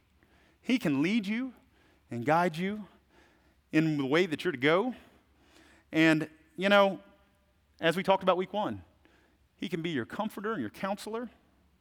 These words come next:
You can have the personal prayer language. You can use it privately to build yourself up. Guys, these things did not pass away two thousand years ago.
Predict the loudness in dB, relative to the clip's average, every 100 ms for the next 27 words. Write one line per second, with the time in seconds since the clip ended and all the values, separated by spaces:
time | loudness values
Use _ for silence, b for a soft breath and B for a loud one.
0 | _ b b b b b b -8 -2 0
1 | 2 2 2 -2 -2 -2 -4 -4 0 2
2 | 2 0 -4 -10 -16 -12 -8 -4 -2 0
3 | 0 4 4 4 -4 0 0 0 -2 0
4 | 2 2 0 -4 b b _ -2 -2 -4
5 | -6 -6 -6 -6 -4 -4 -4 -8 -8 -4
6 | -4 -4 -2 0 0 0 -4 -4 -6 -8